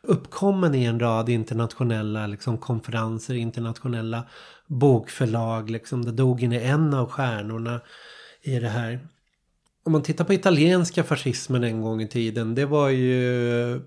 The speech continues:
soldater som kom tillbaka från första världskriget, som bildade frikårer. Och de här politiserade frikårerna, de här fasci di combattimento, vad man ska säga, kampförbunden, där fascism bara betyder förbund.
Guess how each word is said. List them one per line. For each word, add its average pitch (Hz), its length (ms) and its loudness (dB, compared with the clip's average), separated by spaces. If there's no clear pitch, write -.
soldater 123 640 0
som 127 180 -4
kom 123 200 0
tillbaka 117 360 -2
från 120 160 -2
första 127 420 -4
världskriget, 143 880 0
som 120 220 -4
bildade 110 420 -2
frikårer. 143 1080 -2
Och 170 180 -2
de 135 160 4
här 123 80 4
politiserade 127 1040 0
frikårerna, 135 880 4
de 110 120 -2
här 110 80 -4
fasci - 400 -2
di 117 180 0
combattimento, 117 1200 -2
vad 151 160 -4
man 120 160 0
ska - 160 -4
säga, 127 220 -2
kampförbunden, 123 1400 0
där 120 160 -10
fascism 131 560 -6
bara 117 120 -4
betyder 120 320 -10
förbund. 131 640 -4